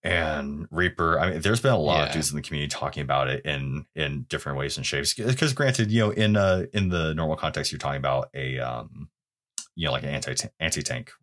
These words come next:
Speaker 1: or like a, uh, sniper force.
Speaker 2: Yeah.
Speaker 1: Right. So you have,
Speaker 2: Recon. Yeah.
Speaker 1: you know, small team, you recon, all that stuff. Right. But, uh, yeah, it, I mean, hell, man,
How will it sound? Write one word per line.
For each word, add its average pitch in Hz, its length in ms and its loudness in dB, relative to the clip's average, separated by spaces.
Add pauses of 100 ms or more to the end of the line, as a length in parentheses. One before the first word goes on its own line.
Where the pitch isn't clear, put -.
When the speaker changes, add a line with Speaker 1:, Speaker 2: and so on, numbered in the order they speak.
Speaker 1:
or 71 180 -2
like 65 300 -6
a, 65 420 -6 (520)
uh, 67 200 -2
sniper - 300 -4
force. - 320 -10 (160)
Speaker 2:
Yeah. - 180 -2
Speaker 1:
Right. 60 180 -4
So - 120 -4
you 64 100 -4
have, 73 160 2
Speaker 2:
Recon. 80 220 -2 (240)
Yeah. 87 120 -2
Speaker 1:
you 73 60 -2
know, 65 100 -2
small 117 220 2
team, 82 320 0 (420)
you 82 80 -6
recon, 80 320 0
all 69 140 0
that - 140 -2
stuff. - 300 -8
Right. - 160 -8 (120)
But, 62 240 -4 (880)
uh, 62 420 -4 (480)
yeah, 69 400 -6
it, 76 280 -2 (1120)
I 67 40 -16
mean, 65 100 -10
hell, - 160 -4
man, 69 280 -4